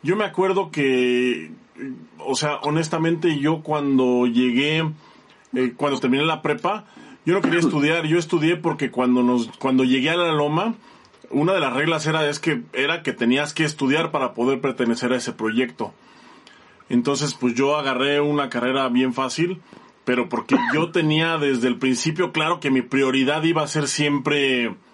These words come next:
Speaker 1: eh, el deporte.
Speaker 2: El deporte.
Speaker 1: Pero eso es, yo creo que esa es una decisión así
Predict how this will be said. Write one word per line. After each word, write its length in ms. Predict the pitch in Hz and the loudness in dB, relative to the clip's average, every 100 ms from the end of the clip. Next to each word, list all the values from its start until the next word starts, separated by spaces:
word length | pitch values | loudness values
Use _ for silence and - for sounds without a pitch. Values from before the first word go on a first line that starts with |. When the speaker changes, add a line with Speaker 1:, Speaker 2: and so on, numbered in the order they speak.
| - - _ | -20 -20 _
Speaker 1:
eh, 360 | 117 113 113 113 | -2 0 2 0
el 140 | 120 113 | 0 0
deporte. 680 | 117 - 170 165 131 113 - _ - - | -2 0 -2 0 -2 -4 -8 _ -20 -6
Speaker 2:
El 80 | 95 | -4
deporte. 380 | 95 120 117 - - _ - _ - - _ _ _ _ - | -2 -2 -4 -8 -10 _ -20 _ -20 -20 _ _ _ _ -4
Speaker 1:
Pero 240 | 131 139 | 0 2
eso 160 | 160 185 | 2 0
es, 180 | 160 143 | -2 -2
yo 100 | 160 | -2
creo 140 | 156 | -2
que 80 | 175 | -2
esa 100 | 156 | -2
es 80 | 170 | -2
una 160 | 175 | 0
decisión 540 | 156 135 117 - 147 151 | 0 -2 -4 -2 0 -2
así 540 | 131 - 143 139 120 | -2 0 2 0 -2